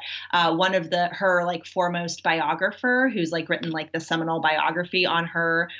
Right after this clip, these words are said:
was there. And she's, like, this adorable little old lady. And she walked in, like, in the middle of me giving my presentation, or not, like, right before my, my, like, me reading my paper started. And then I, like, look up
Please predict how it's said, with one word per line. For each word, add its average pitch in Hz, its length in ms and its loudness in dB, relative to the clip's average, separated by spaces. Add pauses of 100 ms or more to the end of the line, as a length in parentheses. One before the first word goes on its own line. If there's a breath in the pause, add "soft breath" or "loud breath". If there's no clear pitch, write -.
(180 loud breath)
was 170 240 2
there. 160 360 4
And 180 200 2
she's, 170 180 -6
like, 170 140 -4
this 165 140 -8
adorable 175 600 0
little 175 200 -2
old 165 240 0
lady. 165 340 0
And 170 160 0
she - 140 -2
walked 156 480 0
in, 170 260 0
like, 165 220 -2 (100)
in 185 180 -2
the 180 100 0
middle 175 280 2
of 175 140 -4
me 175 120 -2
giving 175 280 0
my 165 140 0
presentation, 165 920 -2
or 220 80 2
not, 269 180 4 (220)
like, 190 160 0
right 220 140 -2
before 185 240 -8
my, 175 240 -6
my, 160 400 0
like, 156 320 -6
me 170 280 -2
reading 170 280 -2
my 160 160 0
paper 160 340 -4
started. 190 640 0 (420 loud breath)
And 190 200 0
then 180 100 2
I, 175 120 2
like, 165 260 -4
look 180 280 -2
up 175 320 2